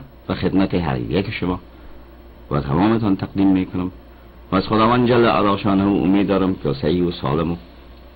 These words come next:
تندرست باشین در هر شهر و دیاری که تشریف دارین و از هر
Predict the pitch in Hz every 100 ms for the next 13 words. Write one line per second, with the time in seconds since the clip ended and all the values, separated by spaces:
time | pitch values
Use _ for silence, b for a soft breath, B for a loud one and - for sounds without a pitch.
0 | - - - - - - - - - -
1 | 87 87 82 107 113 - 85 - 78 71
2 | 71 71 71 - 92 80 80 67 - 62
3 | 73 78 82 - 85 - - - - -
4 | - - - - - - - - - -
5 | - - - - - - - - - -
6 | - - - - 69 73 82